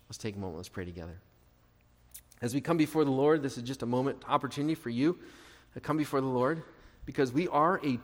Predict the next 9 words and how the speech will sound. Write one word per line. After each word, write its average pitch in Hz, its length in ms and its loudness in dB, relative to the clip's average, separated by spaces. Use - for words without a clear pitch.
church - 380 0
and 123 100 -2
you're 117 120 0
part 147 260 0
of 127 60 0
a 123 40 4
larger 123 400 0
body 135 480 2
of - 280 -4